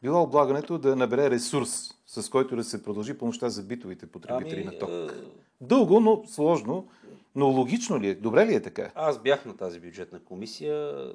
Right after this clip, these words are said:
Speaker 2: даже взимах думата да им обяснявам, че не подкрепя К Н С Б. А, накратко, седемдесет и два милиона се предвижда да се съберат от тази допълнителна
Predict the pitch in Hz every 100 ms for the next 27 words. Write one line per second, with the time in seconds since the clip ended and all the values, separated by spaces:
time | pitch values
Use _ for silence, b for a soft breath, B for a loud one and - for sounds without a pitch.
0 | 127 117 107 104 113 92 107 101 87 92
1 | 92 90 87 101 95 90 92 85 - _
2 | 95 - - 80 82 - 85 131 - b
3 | b b b - 123 123 123 139 131 -
4 | 151 - 139 127 120 143 127 123 117 117
5 | 110 101 101 98 101 98 95 90 - -
6 | 90 92 - _ _ b b b b _
7 | _ _ - 87 85 87 90 90 87 87
8 | 85